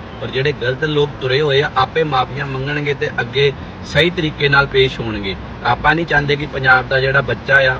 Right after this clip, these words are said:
ਉਹ ਗਲਤ ਡਾਇਰੈਕਸ਼ਨ ਤੇ ਤੁਰੇ, ਕਿਉਂਕਿ ਸਰਕਾਰਾਂ ਤੇ ਚਾਹੁੰਦੀਆਂ ਹੀ ਆ, ਉਹ ਉਹਨਾਂ ਨੇ ਰੋਕਥਾਮ ਨਹੀਂ ਪਾਣੀ, ਰੋਕ-, ਇਹਨਾਂ ਨੂੰ ਨਹੀਂ ਰੋਕਣਾ, ਕਿਉਂਕਿ ਉਹ ਕਿਸੇ ਨਾ ਕਿਸੇ ਤਰੀਕੇ ਨਾਲ ਨਸਲਕੁਸ਼ੀ ਹੈ ਵੀ ਸਾਡੀ। ਤੇ ਇਕੱਲੇ ਆ ਜਨ-, ਇਹ ਕੁੜੀਆਂ ਦੀਆਂ ਗੱਲਾਂ ਨਹੀਂ ਹੈਗੀਆਂ, ਇਹ ਜਿਹੜੇ ਸਾਡੇ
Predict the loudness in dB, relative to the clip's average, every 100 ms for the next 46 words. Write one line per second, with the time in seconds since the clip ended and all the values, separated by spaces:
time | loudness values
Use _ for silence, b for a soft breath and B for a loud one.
0 | -4 -6 0 0 0 -4 -2 -2 -2 -6
1 | -6 -8 -8 -6 -6 -6 -6 -6 0 2
2 | 2 0 -2 -2 -4 0 0 0 -4 -10
3 | -16 -16 -6 -2 0 2 0 0 -2 -4
4 | -4 0 -2 0 0 0 -4 -4 -6 -4
5 | -4 -2 0 0 -2 -2 -4 -4 -6 -8
6 | -8 -6 -4 -6 -4 -4 -4 -6 -2 0
7 | -2 -4 -6 -6 -4 -2 -2 -2 -6 -6
8 | -12 -12 -14 -14 -12 -4 -4 -4 -4 0
9 | 4 4 2 0 0 0 -2 -2 0 0
10 | 0 0 0 0 0 -2 -2 -4 -4 -4
11 | -2 -2 0 -2 2 0